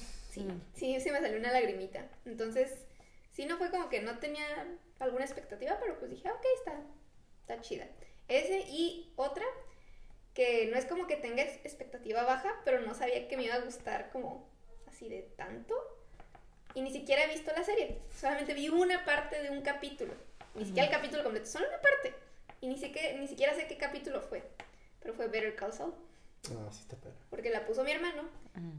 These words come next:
Speaker 1: y pues eran, creo que mis treinta minutos de comida, me senté ahí en la sala, me puse a verla,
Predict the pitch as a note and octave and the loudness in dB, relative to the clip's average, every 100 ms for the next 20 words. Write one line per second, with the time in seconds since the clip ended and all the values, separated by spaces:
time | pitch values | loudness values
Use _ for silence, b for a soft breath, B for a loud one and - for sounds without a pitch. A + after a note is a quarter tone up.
0 | C#3 A#3+ A#3+ F3+ - G3+ G#3+ G3 - G3+ | -8 -10 -8 -8 -6 -4 -4 -4 -8 -8
1 | A#3 A#3+ C4 C4 C4+ C#4 C#4 C#4+ D4 D4 | -6 -2 0 2 2 2 2 4 4 2
2 | D4 C#4 C#4 A3 A3 G#3+ C4 D#4 F4 E4+ | 0 -2 -2 -4 -2 -2 -2 -2 -2 -4
3 | D#4 D4 B3+ G4 - C4 C#4+ C#4+ D4 | -4 -6 -8 -8 -2 0 2 0 -4